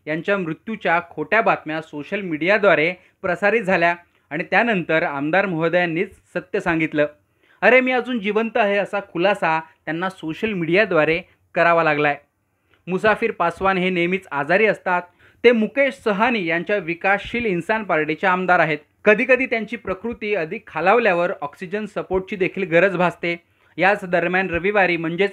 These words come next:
एकोणीस सप्टेंबर रोजी संध्याकाळी त्यांचं निधन झाल्याची बातमी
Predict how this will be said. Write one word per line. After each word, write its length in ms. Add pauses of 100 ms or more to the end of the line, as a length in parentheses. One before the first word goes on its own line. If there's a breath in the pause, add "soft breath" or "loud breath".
(100)
एकोणीस 400
सप्टेंबर 560
रोजी 280
संध्याकाळी 640 (280 soft breath)
त्यांचं 380
निधन 320
झाल्याची 380
बातमी 520